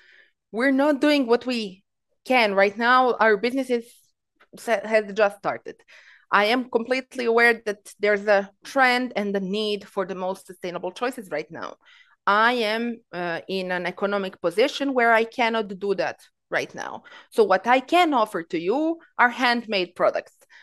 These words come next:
but my resources are ordered from China, from a wholesale, uh, website, and I have no clue how they are being made. I have no clue if someone is exploited on the other side. So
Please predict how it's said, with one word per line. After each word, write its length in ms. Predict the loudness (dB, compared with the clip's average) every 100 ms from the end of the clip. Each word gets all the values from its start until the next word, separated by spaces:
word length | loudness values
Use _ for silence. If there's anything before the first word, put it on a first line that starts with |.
| _
but 460 | 0 4 4 2 -4
my 460 | -4 0 2 2 0
resources 680 | 0 -2 0 0 0 -2 2
are 180 | 4 4
ordered 260 | 2 -4
from 200 | -8 -12 -4
China, 720 | 2 2 4 2 4 2 0
from 200 | -6 -6
a 100 | -8
wholesale, 680 | 0 0 0 0 2 2 -2 -16 -20 -4
uh, 400 | 2 4 2 0
website, 600 | 2 0 0 0 0 0 0
and 160 | 0
I 100 | 0 0
have 280 | -2 -4 -10 -12
no 400 | -4 2 2 2
clue 420 | 2 4 4 0 2
how 240 | 2 2
they 120 | 2
are 140 | 0 -2
being 300 | -8 -10 -10
made. 260 | -12 -10 -4
I 120 | -4
have 240 | -4 -6 -4
no 220 | -2 -2
clue 240 | -2 0
if 120 | 0 -2
someone 320 | -4 -4 -8
is 140 | -10
exploited 500 | -14 -10 -8 -8 -8
on 140 | -10 -6
the 100 | -6
other 160 | -6
side. 320 | -6 -6 -6 _ _ -20 -20 _
So 400 | 0 6 6 4